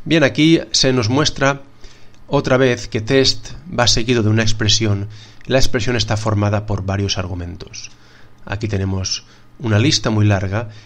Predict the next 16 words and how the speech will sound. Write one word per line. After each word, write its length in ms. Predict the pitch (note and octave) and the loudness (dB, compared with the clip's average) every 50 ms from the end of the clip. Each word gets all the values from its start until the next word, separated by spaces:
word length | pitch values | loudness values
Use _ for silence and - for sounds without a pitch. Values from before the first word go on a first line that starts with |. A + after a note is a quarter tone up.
| - - - | -20 -8 -2
y, 320 | - F3 F3+ F3 E3 - - - | 0 2 2 2 0 -2 -6 -10
eh, 360 | - - - - C3 - D3 - | -10 -8 -4 -4 -4 -4 -4 -4
quizá 260 | F#3+ F#3+ G3+ F#3 F3 | -4 0 2 2 4
normalmente 920 | E3+ D#3 C#3+ C3 C#3 D#3+ E3 D#3+ D#3+ D#3 C3+ D#3+ D#3 D#3+ D#3 - - - - - | 4 4 2 2 2 2 4 4 2 2 2 2 2 2 0 0 -4 -8 -8 -4
mo-, 160 | D#3 C#3 C#3 C#3 | 0 0 2 2
nos 240 | C#3+ C#3+ C3+ A#2 | 2 2 2 2
interesen 680 | C3+ B2+ A#2 C3+ D3 D3 D#3+ D#3 C#3+ C3+ C3+ - - - - - - - - | 0 0 0 2 2 4 4 4 2 2 -2 -4 -10 -18 -20 -20 -20 -12 -4
los 340 | D3+ C#3 C3 C3 B2 - - | 0 2 2 2 2 2 -2
comandos, 720 | - - - B2 B2+ C3 C#3 D3 C#3+ C#3 C#3+ C#3 C3 - | -2 -4 -2 2 2 2 2 2 0 0 -2 -2 -2 -4
lo, 320 | - C#3+ C3 B2 A#2+ A#2+ A#2+ | -2 0 2 2 2 0 0
las, 360 | B2+ C3 B2 A#2+ - - - | 0 2 2 2 0 -2 -2
las 160 | - B2 G#2 | -2 0 0
expresiones 480 | - G#2 G#2+ B2+ G#2+ - D3 D3+ D3+ - | 0 -2 -2 -4 -2 -2 -2 -2 -2 0
para 260 | - C3 B2 A#2+ - | 0 0 0 0 -2
comparar 500 | - B2 A2+ A2 G#2+ A2+ A2+ B2 B2 G#2+ | -2 -2 -2 0 0 2 2 2 2 2
números. 500 | G#2+ A2+ A2+ G#2 F#2+ F#2+ F#2+ - - | 0 0 2 0 0 -2 -4 -8 -12